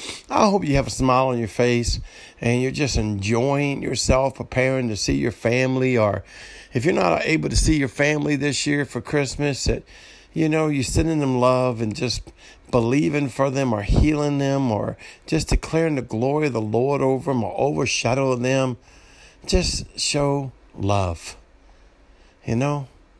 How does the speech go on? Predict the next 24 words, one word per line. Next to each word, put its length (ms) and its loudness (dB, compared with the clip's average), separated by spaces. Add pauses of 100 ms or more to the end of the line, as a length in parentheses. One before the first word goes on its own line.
(520)
just 280 -2
show 240 -2
love. 540 -6 (540)
Sometimes 600 0
that's 260 -2
the 200 -4
easiest 500 -2
and 180 -2
hardest 560 -2
thing 300 -2
to 120 -12
do, 400 -2 (580)
is 280 0
to 160 0
just 600 -2
show 560 0 (400)
love. 600 0
Be 140 0
merciful, 640 -4
be 160 -8
kind. 560 -4 (600)
Let 200 -2
Holy 400 -2
Spirit 560 -2